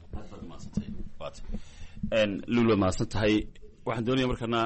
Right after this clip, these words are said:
een, Nasriin Cabdishakuur inaan u imaado. Een, Nasriin, isla su-aashaasaa wareegaysa,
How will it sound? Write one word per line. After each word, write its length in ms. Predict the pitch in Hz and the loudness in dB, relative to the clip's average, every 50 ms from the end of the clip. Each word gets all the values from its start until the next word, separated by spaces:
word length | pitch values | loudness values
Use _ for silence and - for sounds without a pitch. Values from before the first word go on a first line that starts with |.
| - | 2
een, 240 | - 98 90 87 85 85 | 0 -2 -2 -2 -2 -2
Nasriin 360 | 85 - - - 107 107 101 | -4 -4 -4 0 0 2 2
Cabdishakuur 440 | 87 82 - - 87 - - 107 107 | 0 -2 -4 -8 -8 -4 -4 -2 0
inaan 240 | 113 104 95 87 95 | 0 0 0 -2 -2
u 80 | 95 92 | -2 -4
imaado. 360 | 87 82 80 76 78 98 101 101 - - - - - - - - - - | -4 -4 -6 -6 -6 -6 -6 -6 -8 -14 -20 -20 -20 -18 -12 -12 -8 -4
Een, 160 | 113 110 110 120 | -2 -2 0 0
Nasriin, 360 | 131 123 - 131 135 131 127 - | -2 -2 -4 -4 -2 -2 -2 -2
isla 220 | - - 151 165 | -4 -4 -4 -4
su-aashaasaa 600 | 147 - 127 95 127 117 - 113 107 98 - 101 92 | -2 -2 0 0 0 -2 -2 -4 -6 -4 -2 -2 -2
wareegaysa, 520 | 90 87 95 98 92 87 - - 92 | -2 -2 -2 -2 -2 -4 -6 -6 -6